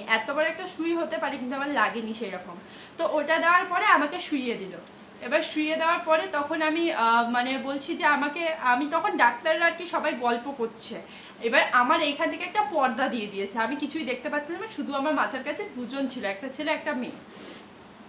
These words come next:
তো তখন আমি বলছি কি আমি,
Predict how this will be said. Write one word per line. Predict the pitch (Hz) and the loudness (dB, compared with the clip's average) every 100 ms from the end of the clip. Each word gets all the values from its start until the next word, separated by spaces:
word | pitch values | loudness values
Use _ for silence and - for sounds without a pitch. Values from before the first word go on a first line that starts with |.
| - 277 233 | -10 -6 -4
তো | 277 302 285 277 | -2 0 0 0
তখন | 254 320 | 0 2
আমি | 311 330 | -2 -2
বলছি | 311 339 370 | -4 -4 -4
কি | 381 330 - - | -4 -4 -8 -4
আমি, | 247 240 302 | 0 2 0